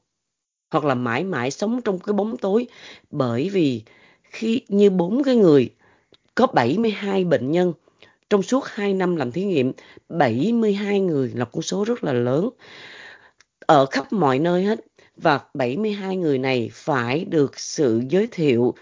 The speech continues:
của những cái chuyên gia tâm lý có hạn, nói rằng là họ bị những chứng bệnh tâm lý trầm kha mà họ đã qua bao nhiêu là loại thuốc, bao nhiêu là phương pháp trị liệu,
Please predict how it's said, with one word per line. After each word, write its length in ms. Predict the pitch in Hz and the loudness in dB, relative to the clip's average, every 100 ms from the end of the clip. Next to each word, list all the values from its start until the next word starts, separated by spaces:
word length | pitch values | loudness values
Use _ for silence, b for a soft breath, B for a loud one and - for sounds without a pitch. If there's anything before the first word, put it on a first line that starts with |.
| b b - | b b -4
của 400 | 131 107 120 196 | -2 0 0 0
những 600 | 202 156 104 117 165 240 | 0 0 2 2 4 4
cái 120 | 247 233 | 0 -2
chuyên 280 | 214 202 196 | 0 2 2
gia 220 | 196 185 | 2 0
tâm 380 | 180 190 185 180 | 0 0 2 2
lý 400 | 180 202 254 311 B B B B B _ _ - | 2 4 4 2 B B B B B _ _ 0
có 140 | 247 | 2
hạn, 420 | 294 160 113 123 - b b b | 4 2 0 -2 -4 b b b
nói 260 | 190 208 247 | -2 0 0
rằng 180 | 175 | 2
là 80 | 131 110 | 2 -2
họ 520 | - 139 123 127 - | -4 0 2 2 0
bị 300 | 151 117 120 | -2 0 0
những 200 | 151 202 | 0 0
chứng 220 | 226 226 | -2 -2
bệnh 180 | 143 123 | 0 0
tâm 260 | 151 180 175 | 0 0 0
lý 200 | 214 240 - | -2 -2 0
trầm 240 | 147 117 | 0 0
kha 320 | 143 175 180 170 B - | -2 -2 -2 -6 B -4
mà 120 | 139 | 0
họ 100 | 127 | 2
đã 160 | 127 175 | 0 -2
qua 340 | - 190 180 175 b b b | 0 2 2 -2 b b b
bao 280 | 202 190 208 | -6 -4 -2
nhiêu 320 | 202 208 214 | 0 4 6
là 140 | 190 123 | 4 2
loại 300 | 117 113 120 | 0 -2 -2
thuốc, 320 | 196 262 - b b _ | -2 -4 -4 b b _
bao 320 | 208 214 220 226 | -6 -6 -4 -2
nhiêu 320 | 220 226 220 | 0 4 4
là 140 | 165 | 4
phương 320 | 113 202 214 | 0 0 0
pháp 300 | 196 208 254 | 0 -6 -8
trị 160 | - 127 | -6 -4
liệu, 320 | 131 123 127 | -2 -4 -4